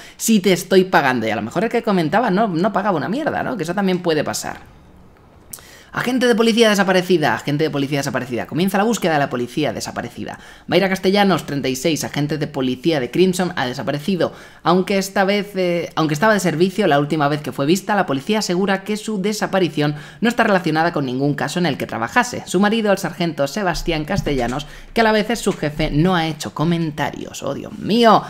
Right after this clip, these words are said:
lo que se está desentramando aquí. Qué miedo. Vamos a guardar aquí la, con la señorita esta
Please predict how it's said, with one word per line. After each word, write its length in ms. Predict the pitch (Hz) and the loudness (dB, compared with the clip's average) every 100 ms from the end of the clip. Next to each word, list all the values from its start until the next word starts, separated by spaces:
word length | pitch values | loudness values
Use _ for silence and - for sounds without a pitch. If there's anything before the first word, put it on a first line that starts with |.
| - - | -10 -6
lo 120 | 135 | -4
que 80 | 127 | -4
se 60 | |
está 200 | 117 143 | 0 2
desentramando 800 | 151 165 226 233 190 170 190 180 | 4 4 6 6 6 4 4 4
aquí. 380 | 156 143 170 117 - - - | 2 2 0 -2 -8 -20 -8
Qué 140 | 110 | -4
miedo. 560 | 110 110 143 156 123 98 | -2 0 0 0 0 -2
Vamos 180 | - - | -6 -4
a 60 | 185 | 0
guardar 460 | 147 135 151 160 - | 0 2 0 -4 -10
aquí 320 | - 151 151 - | -10 -8 -8 -10
la, 180 | - - - - - _ _ _ _ _ - - | -12 -12 -14 -20 -20 _ _ _ _ _ -20 -14
con 160 | 131 | -10
la 80 | 123 | -10
señorita 460 | 139 135 139 147 107 | -10 -8 -8 -8 -8
esta 300 | 147 170 | -8 -10